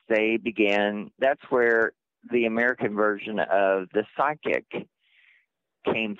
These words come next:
through and began, and doing table tippings and doing,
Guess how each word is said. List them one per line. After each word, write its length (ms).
through 480
and 400
began, 680
and 680
doing 340
table 360
tippings 680
and 180
doing, 580